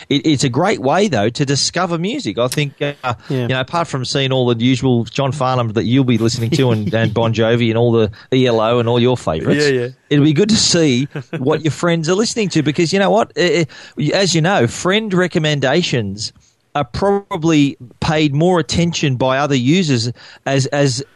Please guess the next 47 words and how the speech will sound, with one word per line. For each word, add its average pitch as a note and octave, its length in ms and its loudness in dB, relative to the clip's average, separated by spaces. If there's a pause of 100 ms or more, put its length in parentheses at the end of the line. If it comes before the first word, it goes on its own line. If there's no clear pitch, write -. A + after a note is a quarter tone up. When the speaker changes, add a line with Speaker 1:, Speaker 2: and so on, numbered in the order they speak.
(260)
Speaker 1:
more, E3 240 2
more F3+ 200 4
than D#3 120 0
an, C#3 160 0
like, C#3 180 -2
an C3 80 -2
advertisement C#3 680 0
for - 120 -2
that A#2 180 -2
particular, A#2 600 -2
for - 160 -2
that A2+ 200 0
album. G2+ 380 -2
So A#2 200 -2
Speaker 2:
That, A2 200 -2
that's E3 220 -2
it. D#3 180 -4
Speaker 1:
yeah, D3+ 140 2
how D#3 100 4
many F#3 120 2
times E3+ 320 2
have D3 100 2
you D3 160 4
heard D#3 200 2
people D#3+ 240 0
say, D3 200 -2
you E3 80 0
know, E3+ 100 2
"Try G3+ 260 0
this F3 200 0
out, C#3+ 140 2
it's B2+ 100 -2
pretty D#3 180 2
good," E3+ 160 4
and D3 140 2
you'll, E3 120 4
you'll F3 140 4
pay D#3 160 2
more F#3 160 2
attention E3 360 -2
to C#3+ 60 0
that D3 140 2
recommendation C#3 720 0
than B2+ 160 0
an C3 80 2
actual D3 300 -2
advertisement. A#2+ 640 -2